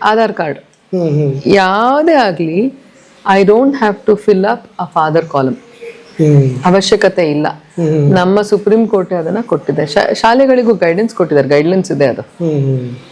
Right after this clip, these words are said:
Speaker 1: ಈಗ ಏನು ಅವಶ್ಯಕತೆ ಇಲ್ಲ, ಯಾಕಂದ್ರೆ ಮಗುಗೆ ತಾಯಿ ಯಾರಂತ ಮಾತ್ರ ಗೊತ್ತಿರುತ್ತೆ, ತಂದೆ ಗೊತ್ತಿರಲ್ಲ ಅನ್ನೋಂಥದ್ದು ಒಂದ್ ವಾದ
Speaker 2: ಹ್ಮ್.
Speaker 1: ಎಲ್ಲರಿಗೂ ಗೊತ್ತಿರೋಂಥದ್ದೇನೆ.
Speaker 2: ಹ್ಮ್.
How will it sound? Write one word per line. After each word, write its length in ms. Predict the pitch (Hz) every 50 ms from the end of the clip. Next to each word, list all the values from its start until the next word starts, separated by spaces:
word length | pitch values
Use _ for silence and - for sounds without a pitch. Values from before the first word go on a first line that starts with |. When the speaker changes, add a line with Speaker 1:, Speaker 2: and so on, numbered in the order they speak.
| - - - - - - 220
Speaker 1:
ಈಗ 140 | 208 208 196
ಏನು 420 | 214 214 208 202 202 214 226 240 226
ಅವಶ್ಯಕತೆ 600 | 202 190 190 - 196 180 185 180 180 170 156 151
ಇಲ್ಲ, 180 | 147 147 156
ಯಾಕಂದ್ರೆ 640 | - 196 202 196 190 190 190 220 214 208 208 214 240
ಮಗುಗೆ 460 | 226 202 185 180 180 214 233 214 240 240
ತಾಯಿ 400 | 240 - 185 175 180 202 226 233
ಯಾರಂತ 420 | 240 226 226 220 214 208 190 196
ಮಾತ್ರ 340 | 196 185 175 175 160 170 156
ಗೊತ್ತಿರುತ್ತೆ, 520 | 143 151 143 143 - 127 131 123 - 151
ತಂದೆ 320 | 147 - 147 151 156 160 147
ಗೊತ್ತಿರಲ್ಲ 440 | 147 139 143 - 147 143 147 151
ಅನ್ನೋಂಥದ್ದು 560 | 143 143 147 151 156 151 151 170 175 185 254 269
ಒಂದ್ 200 | 262 247 233 214
ವಾದ 200 | 202 196 185 214
Speaker 2:
ಹ್ಮ್. 500 | 269 359 - - _ - - - 180 175
Speaker 1:
ಎಲ್ಲರಿಗೂ 340 | 190 202 202 214 214 240
ಗೊತ್ತಿರೋಂಥದ್ದೇನೆ. 840 | 202 185 170 - - 180 180 175 156 156 151 175 160 156 151 - -
Speaker 2:
ಹ್ಮ್. 360 | - - - 165 151 147 143